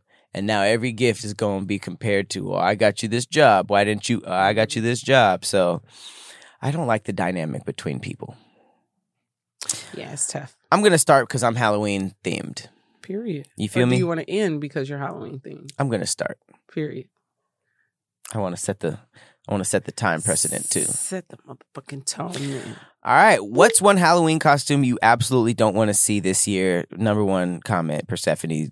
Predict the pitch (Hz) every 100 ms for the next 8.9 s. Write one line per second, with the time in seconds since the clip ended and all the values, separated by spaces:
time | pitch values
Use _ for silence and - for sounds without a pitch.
0 | _ - - - - - - - - -
1 | - - 392 - - - - - 190 208
2 | 226 247 233 247 - 160 - 165 170 -
3 | 180 - _ _ - _ _ _ _ -
4 | 101 69 - - _ _ _ _ - 117
5 | 139 135 110 95 90 - - _ 107 101
6 | 110 104 101 90 90 - _ 151 - 90
7 | 87 - 98 87 90 82 92 90 101 98
8 | 92 90 - 95 - 85 - 78